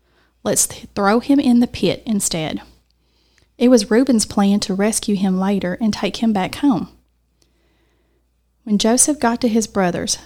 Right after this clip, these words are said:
they jerked the special coat off of him and threw him in the pit. Imagine being in the pit with Joseph. It was a deep hole that was used to store water.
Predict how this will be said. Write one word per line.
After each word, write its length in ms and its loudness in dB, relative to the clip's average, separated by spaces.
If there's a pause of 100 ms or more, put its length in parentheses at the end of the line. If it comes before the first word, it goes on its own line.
they 160 -2
jerked 380 -2
the 60 -2
special 400 0
coat 300 -2
off 240 -6
of 120 -6
him 280 -4
and 180 -8
threw 260 -2
him 260 0
in 180 0
the 80 -2
pit. 460 -10 (1900)
Imagine 520 6
being 220 4
in 100 2
the 60 0
pit 280 -12
with 100 -6
Joseph. 480 -6 (840)
It 100 0
was 120 2
a 80 0
deep 460 -2
hole 380 -4
that 140 0
was 160 -2
used 220 -4
to 60 -2
store 320 -2
water. 400 -4